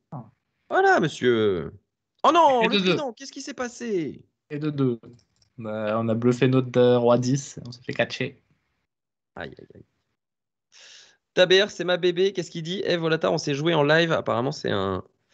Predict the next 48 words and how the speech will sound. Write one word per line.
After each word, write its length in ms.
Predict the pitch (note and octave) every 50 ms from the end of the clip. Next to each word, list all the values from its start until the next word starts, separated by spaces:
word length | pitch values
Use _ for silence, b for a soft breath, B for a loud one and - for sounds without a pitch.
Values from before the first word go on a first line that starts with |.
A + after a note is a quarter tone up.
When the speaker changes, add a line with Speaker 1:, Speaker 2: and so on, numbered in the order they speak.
| b b b b b b b _
Speaker 2:
dans 100 | - G#2
le 120 | G#2 A2 A2+
chat 160 | - D3 C#3
du 160 | C3+ B2 A#2
Top 200 | A#2 C3 B2+ -
of 140 | C3+ B2 A#2
the 100 | A#2+ B2
Puck 340 | A#2+ B2 C#3 C#3+ C#3+ - -
en 60 | A2
deux 200 | G#2 G#2+ C3 G3
mille 180 | G3+ G3 F3+ D#3+
dix-sept, 360 | D3+ D3 - - B3+ - C3+
mais 80 | A#2
c'était 160 | G2+ - - G#2+
sur 160 | - - -
quelle 160 | - G2+ -
table ? 160 | - A2 G#2
C'était 160 | - - -
sur 140 | - - A2
le 40 | G#2+
Sismix, 400 | - - - - - F3 F3 -
le 60 | C3+ B2
W 240 | A#2 A#2 A#2+ B2
P 140 | B2 B2 C3
O, 100 | C#3+ E3+
c'était 220 | F#3+ - - A2+ A2
où ? 200 | G#2+ G#2+ - - _ _ _ _ _ _ _ _ _ _ _ _ _ _ _ _ _ _ _ _ _ _ _ _ _ _ _ _ _ - -
Speaker 1:
En 140 | G#2+ G#2+ G#2
deux 180 | G#2+ A2+ C#3 E3
mille 160 | E3+ D#3 B2
dix-sept. 360 | A#2 A#2+ A2+ - - - - _ - -
Speaker 2:
Ouais, 200 | - C3 D3 D#3 -
ouvre 240 | E3+ F3 D#3 E3
le 120 | D#3 C#3+ C#3+
chat 180 | - - E3 D3+
du 160 | C#3+ C3+ B2+
Top 220 | _ E3 D#3+ E3
of 140 | D#3 D3 C#3
the 80 | C3 B2+
Puck, 420 | B2+ - C#3 D3 - - - _ _
on 40 | -
va 60 | A2
voir 140 | A2+ C3 C#3
ce 60 | -
qu'il 120 | - -
t'a 100 | - -
dit 160 | A2+ A2+ B2 C3+
précisément. 720 | - - C3 - - C3 B2+ B2 A#2 A#2+ B2 C#3+ E3